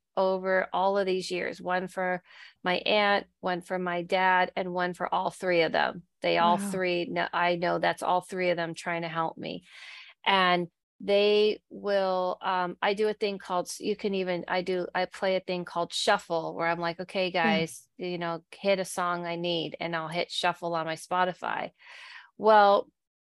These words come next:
Speaker 1: lately they haven't been so fun with that. And, um, but they've been doing it.
Speaker 2: Uh-huh.
Speaker 1: They like to do it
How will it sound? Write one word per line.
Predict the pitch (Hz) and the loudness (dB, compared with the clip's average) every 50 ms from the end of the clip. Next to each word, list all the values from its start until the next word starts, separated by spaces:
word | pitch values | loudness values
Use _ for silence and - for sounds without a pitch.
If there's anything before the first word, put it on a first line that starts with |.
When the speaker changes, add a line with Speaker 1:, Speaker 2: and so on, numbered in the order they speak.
| _ | _
Speaker 1:
lately | - 254 269 311 - 277 302 320 | 4 4 4 4 4 0 0 2
they | 294 285 254 | 2 2 2
haven't | 254 247 247 240 240 226 | 2 2 0 0 -2 -2
been | 226 214 202 196 | -2 -2 -2 -2
so | - 220 202 190 190 | -2 -2 -2 -2 -2
fun | - - 233 240 240 233 | 0 2 2 2 4 2
with | 220 202 - - | 0 -2 0 2
that. | 175 170 175 175 175 - - _ _ _ | 2 4 4 2 2 -2 -4 _ _ _
And, | 214 196 190 185 180 175 - - - _ _ _ _ - | 0 0 0 0 -2 -4 -8 -12 -16 _ _ _ _ 4
um, | 208 196 190 190 185 180 | 4 6 4 4 2 0
but | - - 202 196 | 0 0 0 2
they've | - 202 190 | 2 0 0
been | 196 196 190 | 0 0 0
doing | 202 196 196 196 196 | 0 0 0 2 2
it. | 190 190 185 | 2 2 2
Speaker 2:
Uh-huh. | 180 185 | 0 0
Speaker 1:
They | 180 202 196 196 | 0 0 2 2
like | 202 208 226 233 233 - | 4 4 4 4 2 0
to | - 254 | -4 -2
do | 208 - 214 208 | 0 2 2 4
it | 208 196 - | 4 2 0